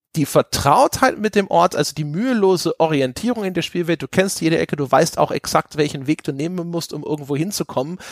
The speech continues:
Auch das trägt's, finde ich, zu dieser Verheimatung einer Spielwelt bei. Dass du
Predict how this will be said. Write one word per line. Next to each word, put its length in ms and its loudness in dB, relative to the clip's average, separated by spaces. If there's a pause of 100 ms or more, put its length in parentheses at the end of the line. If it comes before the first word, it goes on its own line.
(180)
Auch 160 2
das 240 0
trägt's, 320 0
finde 180 0
ich, 60 -4
zu 120 -4
dieser 240 2
Verheimatung 840 2
einer 220 2
Spielwelt 600 -4
bei. 280 -4 (360)
Dass 160 2
du 220 0